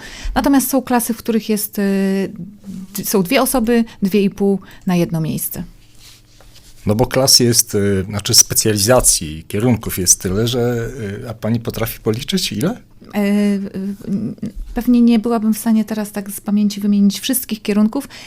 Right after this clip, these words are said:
Speaker 1: natomiast jestem w stanie wymienić z pamięci wszystkie, w których kształcimy.
Speaker 2: Mhm. A, y, czy na mecha-, mechaników, y,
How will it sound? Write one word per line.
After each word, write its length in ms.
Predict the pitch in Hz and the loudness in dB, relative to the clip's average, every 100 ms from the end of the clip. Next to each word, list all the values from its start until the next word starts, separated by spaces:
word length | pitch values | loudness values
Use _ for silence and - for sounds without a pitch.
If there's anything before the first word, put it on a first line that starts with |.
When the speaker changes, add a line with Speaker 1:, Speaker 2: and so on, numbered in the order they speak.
| - | -8
Speaker 1:
natomiast 280 | 220 233 240 | 2 4 4
jestem 220 | 339 349 | 2 -2
w 40 | - | 0
stanie 240 | 277 262 | 2 4
wymienić 380 | 233 226 226 226 | 6 6 6 4
z 40 | |
pamięci 320 | 226 214 208 208 | 4 2 2 -2
wszystkie, 360 | 247 - 254 | -6 -4 -4
w 60 | 226 | -2
których 240 | - 220 | -2 -2
kształcimy. 680 | - - 208 196 - - 151 - - - - _ _ - | -2 0 0 0 -4 -8 -12 -18 -20 -20 -20 _ _ -4
Speaker 2:
Mhm. 480 | 117 - 110 107 147 - - - | -2 0 -2 -4 -8 -16 -16 -2
A, 340 | 120 110 107 104 113 | 0 2 -2 -4 -8
y, 40 | |
czy 180 | 113 120 | -4 0
na 120 | 113 | 0
mecha-, 340 | 107 104 101 101 | 0 0 -2 -4
mechaników, 760 | 107 - 104 95 101 - - | -6 -2 -2 -2 -4 -6 -10
y, 420 | 104 92 90 87 | -8 -6 -4 -4